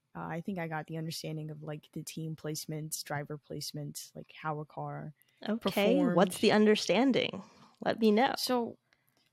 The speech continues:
Speaker 1: uh, my understanding is I think Mercedes is where I thought they would be, maybe a little lower. I was hoping they'd be on par with, like, the Ferrari, more or less, and then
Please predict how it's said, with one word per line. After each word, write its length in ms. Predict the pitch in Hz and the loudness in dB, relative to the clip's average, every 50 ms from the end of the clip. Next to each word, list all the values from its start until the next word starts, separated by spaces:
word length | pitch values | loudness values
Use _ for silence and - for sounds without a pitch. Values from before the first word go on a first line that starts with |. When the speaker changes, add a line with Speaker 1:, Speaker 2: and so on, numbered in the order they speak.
| _ _ - | _ _ 0
Speaker 1:
uh, 380 | 208 214 214 208 196 196 - - | 2 4 6 6 6 6 4 2
my 340 | - 202 202 208 233 262 285 | 2 2 4 4 4 4 4
understanding 1080 | 311 320 311 277 - - - - 226 220 226 226 220 214 208 208 202 196 190 190 - _ _ - | 2 2 0 0 -2 -2 -4 -2 -2 0 2 2 2 0 0 0 -2 -2 -4 -4 -8 _ _ -8
is 420 | - 196 190 185 185 180 180 170 - - - | -4 -2 -2 0 -2 -2 -4 -6 -6 -2 0
I 120 | 196 196 175 _ - | 0 0 0 _ 2
think 540 | 277 285 294 302 285 - - - - - _ _ _ _ - | 4 4 4 4 0 -2 -8 -16 -16 -18 _ _ _ _ -2
Mercedes 680 | 220 214 208 196 - - 202 196 196 202 202 196 190 | 0 0 2 2 2 2 2 2 2 0 0 0 -2
is 160 | 185 170 165 165 175 | -2 -4 -6 -6 -4
where 160 | 175 180 165 | -2 0 0
I 120 | 160 170 160 | 0 -2 -4
thought 280 | - - 175 180 180 - | -2 0 0 0 0 0
they 120 | 233 240 | 0 0
would 240 | 233 240 247 226 233 | 2 2 0 0 2
be, 280 | 247 254 254 254 262 247 214 | 2 2 2 2 0 0 -2
maybe 260 | 202 202 196 190 190 | -2 -2 0 0 0
a 80 | 185 | 2
little 220 | 180 175 175 170 160 | 2 0 0 -2 -2
lower. 340 | 165 165 170 185 208 220 - | -2 -2 0 0 0 2 4
I 160 | - 190 196 | 6 6 6
was 220 | 196 196 190 175 | 6 4 2 2
hoping 300 | - 190 190 180 180 175 | 0 -2 -2 -2 -4 -4
they'd 180 | 175 170 170 165 | -4 -4 -6 -6
be 100 | 165 165 | -6 -8
on 180 | 160 165 165 | -8 -8 -8
par 540 | 151 - 180 170 165 170 170 170 170 175 175 - _ _ _ _ _ _ _ _ - | -10 -8 -6 -4 -2 -2 -2 -4 -6 -8 -10 -12 _ _ _ _ _ _ _ _ -6
with, 160 | 185 185 175 _ - | -4 -4 -4 _ -4
like, 240 | 185 175 170 - _ _ - | -4 -4 -4 -4 _ _ -6
the 80 | 185 | -6
Ferrari, 1000 | 170 - 190 180 170 170 165 170 170 170 170 170 170 170 170 185 190 202 208 226 - - | -4 -2 -2 0 0 0 0 0 0 2 0 0 0 -2 -2 -2 -2 -2 -2 -4 -6 -4
more 280 | 185 180 180 180 185 185 | -4 -2 0 2 2 2
or 80 | 185 | 2
less, 640 | 180 185 185 190 196 202 - - - - - - - - - | 2 2 2 0 -2 -4 -4 -6 -8 -10 -10 -14 -16 -14 -8
and 220 | 185 175 175 175 | -6 -6 -4 -4
then 200 | 175 170 175 170 | -4 -4 -4 -6